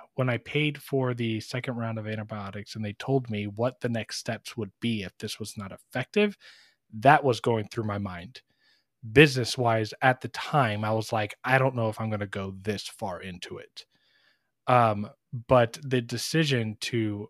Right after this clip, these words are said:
have him euthanized, um, was an easy decision because I, I put him first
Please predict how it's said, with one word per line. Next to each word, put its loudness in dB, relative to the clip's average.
have 0
him -4
euthanized, -4
um, 0
was 4
an -2
easy 2
decision -4
because 2
I, 0
I 6
put -2
him 0
first -4